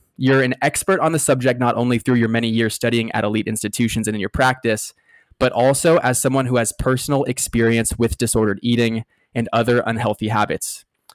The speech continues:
And I'd love to hear a little bit more about that whole phase of your life and what you went through and where you are now. And what does that time in your life mean to you? And what did you learn about yourself?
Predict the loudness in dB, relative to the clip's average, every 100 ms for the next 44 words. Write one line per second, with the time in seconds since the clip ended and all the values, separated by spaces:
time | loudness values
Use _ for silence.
0 | -4 -2 0 2 0 -2 -2 0 0 0
1 | -2 0 0 2 2 2 2 4 2 0
2 | -2 2 4 2 0 _ _ _ -2 0
3 | 0 2 4 2 0 2 2 2 2 2
4 | 0 0 -2 0 0 2 0 0 -2 0
5 | 2 2 0 0 2 2 2 0 0 2
6 | 2 0 -4 -12 _ _ 0 2 2 2
7 | 0 0 -2 -2 -2 0 0 0 0 -2
8 | -8 -6 -2 0 0 -4 -2 0 0 -2
9 | -2 -2 0 -2 -4 -4 -6 -8 -8 -10
10 | -10 -10 -10 _